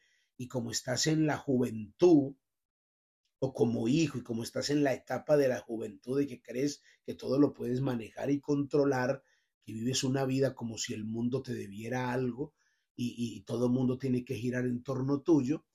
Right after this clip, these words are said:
Entonces la misma vida se encarga de que pasen los años, que vivas ciertas experiencias y a lo último, se lo digo como pastor, yo he escuchado personas, y lo voy a decir para no herir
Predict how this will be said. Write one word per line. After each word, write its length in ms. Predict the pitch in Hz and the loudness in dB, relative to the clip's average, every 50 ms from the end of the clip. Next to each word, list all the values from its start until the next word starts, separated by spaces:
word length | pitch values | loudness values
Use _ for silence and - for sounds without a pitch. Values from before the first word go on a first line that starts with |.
| _ _ _ _ _ _ | _ _ _ _ _ _
Entonces 340 | _ 196 - - 302 254 233 | _ -2 0 2 4 4 6
la 140 | 208 185 | 4 4
misma 320 | 185 202 220 226 226 226 226 | 2 0 0 2 2 2 2
vida 260 | 233 226 226 220 208 | 0 2 2 2 2
se 120 | - 202 | 2 0
encarga 680 | 175 180 - - 214 202 196 196 196 202 180 180 185 185 | -2 -4 -2 -2 0 2 2 2 2 0 0 0 -2 0
de 140 | 170 165 151 | 0 -2 -2
que 120 | - 165 147 | -4 -6 -6
pasen 440 | - - 160 151 - 170 156 151 | -4 -4 -4 -2 -2 -2 -2 0
los 240 | 147 151 147 - - | 0 -2 -2 -2 -2
años, 680 | 196 180 180 170 165 165 160 160 160 156 160 151 - | -2 -2 0 -2 -2 -2 -2 -4 -4 -4 -6 -6 -8
que 140 | - - 156 | -10 -8 -4
vivas 320 | 156 156 156 160 156 156 - | -2 0 0 0 0 -2 -4
ciertas 420 | - 156 147 147 - _ - - | -6 -6 -6 -8 -10 _ -14 -12
experiencias 1000 | 143 139 - - 143 135 139 151 170 175 170 165 165 151 147 - 160 160 147 - _ _ _ _ _ _ - - - - | -12 -12 -8 -6 -4 -2 2 4 4 4 4 2 2 0 -2 -4 -6 -6 -6 -8 _ _ _ _ _ _ -20 -20 -14 -2
y 100 | 147 147 | 4 6
a 100 | 143 143 | 8 8
lo 120 | 143 139 | 8 8
último, 840 | 139 143 147 143 - - 180 180 175 170 165 156 147 139 113 - - - - 127 | 6 6 6 4 4 0 -4 0 2 4 4 6 4 4 2 0 -8 -14 -10 -6
se 160 | - - 135 | -4 -4 -2
lo 140 | 135 131 127 | -2 -4 -4
digo 280 | 131 131 135 147 147 | -2 0 0 0 0
como 300 | - 170 151 156 147 - | 0 0 0 0 -2 -2
pastor, 640 | - 151 147 - - - 139 143 156 165 170 165 - _ _ _ _ - 123 | -4 -6 -6 -6 -6 -4 -2 0 2 2 0 0 -4 _ _ _ _ -20 -12
yo 200 | - 123 131 131 | -6 -4 -2 0
he 20 | |
escuchado 1000 | 127 - - - _ 156 143 139 - - - 160 151 156 151 147 160 160 147 - _ _ | 0 -2 -4 -4 _ -4 -4 -2 0 0 2 2 2 2 0 0 0 -2 -2 -4 _ _
personas, 840 | - 127 110 - - - - - 165 147 120 101 - - - - _ _ _ _ | -6 -6 -6 -8 -12 -12 -4 -2 -2 -2 -2 -4 -8 -16 -20 -20 _ _ _ _
y 100 | - 143 | -2 0
lo 100 | 135 135 | 2 2
voy 240 | 135 135 139 147 151 | 4 4 4 6 4
a 80 | 147 | 4
decir 360 | 135 120 - - 139 131 - - | 2 0 -4 -6 -6 -6 -6 -6
para 260 | - 139 131 120 117 | -4 -4 -4 -4 -6
no 180 | 113 110 113 | -8 -8 -6
herir 320 | 120 131 135 135 131 123 | -6 -4 -4 -4 -4 -6